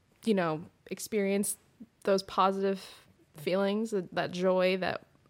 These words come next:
all that. And, uh, it's harder for me to create the conditions for myself. So, like, for example, when I'm in a relationship, I care,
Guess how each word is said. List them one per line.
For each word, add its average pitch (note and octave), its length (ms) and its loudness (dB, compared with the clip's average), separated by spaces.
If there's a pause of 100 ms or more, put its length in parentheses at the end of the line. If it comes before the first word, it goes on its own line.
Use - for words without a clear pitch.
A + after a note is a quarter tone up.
(120)
all F#3 140 -2
that. F3+ 360 2 (600)
And, A#3 420 8
uh, G#3+ 560 8 (880)
it's C4 140 6
harder F#4+ 600 10 (440)
for B3 200 10
me C4+ 520 8
to A#3 380 2
create A#3 320 2
the A3 60 2
conditions G#3+ 360 2
for A3 80 0
myself. F#3 580 2
So, A3+ 200 4
like, G3+ 340 8 (340)
for D#4 140 6
example, F#3 720 4 (520)
when B3 140 6
I'm E4 140 6
in F#4+ 80 8
a F4 80 6
relationship, B3 880 6 (480)
I C#4 100 8
care, F4 640 6